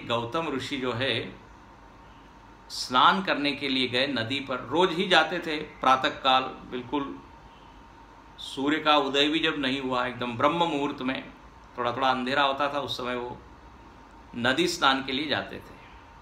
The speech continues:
तो कहते हैं वो एक दिन गए उधर स्नान के लिए। अब इंद्र जो था ना, इंद्र ने अहल्या को देखा,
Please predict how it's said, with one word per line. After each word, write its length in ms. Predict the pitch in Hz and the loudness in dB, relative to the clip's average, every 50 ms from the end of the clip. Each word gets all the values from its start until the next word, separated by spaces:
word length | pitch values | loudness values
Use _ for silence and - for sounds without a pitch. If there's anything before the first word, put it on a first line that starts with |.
| - - - - - - - - - - - - - - - - - - - - - - - - - - - - | -20 -20 -20 -20 -20 -20 -20 -20 -20 -20 -20 -20 -20 -20 -20 -20 -20 -20 -20 -20 -20 -20 -20 -20 -20 -16 -12 -8
तो 80 | 135 | -4
कहते 120 | 147 156 175 | -2 0 2
हैं 60 | 185 | 4
वो 140 | 190 190 185 | 4 6 6
एक 260 | 165 165 165 160 151 | 6 4 2 0 0
दिन 380 | 170 185 185 190 190 147 120 107 | 0 0 0 -2 -6 -8 -6 -2
गए 200 | 123 139 156 147 | 0 0 2 0
उधर 400 | 127 113 104 104 110 113 117 - - - - | -2 -4 -6 -6 -6 -8 -8 -10 -16 -18 -18
स्नान 480 | - - - 123 113 117 120 123 120 117 | -16 -6 0 2 2 2 2 0 -2 -4
के 120 | 123 117 | -4 -4
लिए। 360 | 117 113 113 131 170 - - - - - - - - - - - - - - - - - - - - - - - - - - - - - - - - - - - - - - - - - | -4 -4 -4 -6 -6 -8 -12 -16 -20 -20 -20 -20 -20 -20 -20 -20 -20 -20 -20 -20 -20 -20 -20 -20 -20 -20 -20 -20 -20 -20 -20 -20 -20 -20 -20 -20 -20 -20 -20 -20 -20 -20 -20 -12 -2 2
अब 380 | 185 202 208 - - - - - | 2 2 2 0 -8 -12 -6 0
इंद्र 360 | 202 220 254 277 269 262 254 233 | 2 4 4 4 4 4 2 2
जो 200 | 190 196 190 190 | 2 2 2 2
था 220 | 190 151 147 147 | 4 2 2 2
ना, 160 | 160 196 196 - - - - - | 0 -2 -8 -10 -12 -14 -8 -4
इंद्र 640 | 151 180 220 240 226 226 214 202 196 214 240 254 - - - - - - - - - - | -2 0 0 2 2 4 4 4 4 2 0 -2 -6 -10 -16 -20 -20 -20 -20 -18 -10 -6
ने 140 | 131 147 180 | -4 -2 -2
अहल्या 680 | - - - 120 110 113 139 160 165 156 143 135 135 | -2 -2 -2 -2 0 2 0 0 2 2 2 2 2
को 200 | 135 - 160 165 | 0 -2 -6 -6
देखा, 480 | 127 113 104 98 95 - 95 101 110 | -4 -4 -6 -6 -6 -8 -8 -6 -4